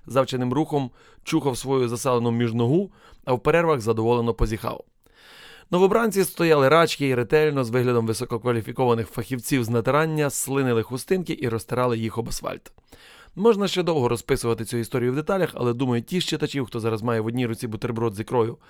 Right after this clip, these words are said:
а в іншій чашечку американо, відмовились би від них до кінця життя. Закінчилася історія досить мирно. Силою сотні сильних молодих рук какашка була успішно ліквідована з лиця землі, і ніхто особливо не постраждав, бо закінчувався день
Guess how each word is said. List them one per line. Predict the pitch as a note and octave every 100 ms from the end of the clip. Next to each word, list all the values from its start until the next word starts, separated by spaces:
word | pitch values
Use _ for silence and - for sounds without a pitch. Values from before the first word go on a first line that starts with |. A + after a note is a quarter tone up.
| -
а | - B2
в |
іншій | C3+ A2+ A#2
чашечку | - A2+ G#2 -
американо, | A2 A#2 B2 F3 F3 E3+ - _ _
відмовились | C3+ C3+ A#2+ E3 G3 E3+ - -
би | A2 A2+
від | G#2+ G#2
них | C3+ D3+ -
до | G#2+
кінця | G#2 G#2+ A#2+
життя. | G#2+ A2 - - _ _ - - - - -
Закінчилася | D#3+ A#3 C4 A#3+ F3+
історія | F3 - F#3 D3+
досить | A#2+ C3
мирно. | B2 B2 A#2 G#2+ - _ _ _ _ _ _ _ _
Силою | - - C#3+ B2
сотні | G#2+ D3 B2 A2+
сильних | - - C#3+ B2 A2+
молодих | G#2 A2+ A2 A#2
рук | C3 F#3+ F#3 -
какашка | C#3+ A#2+ D#3+ D#3 C3
була | B2+
успішно | B2 A#2+ C3 A2 A#2
ліквідована | A2+ C3 C3 A#2
з | A2+
лиця | A2+ B2
землі, | B2+ D#3 F#3 - _ - -
і | B2+
ніхто | A2+ F#3+
особливо | F#3 D#3+ C#3+ C#3 A#2+
не | G#2+ A#2+
постраждав, | - A#2+ B2+ A#2 A2
бо | A#2
закінчувався | G#2+ A#2 A#2+ A#2 A2 A#2
день | A#2+ D#3+ F#3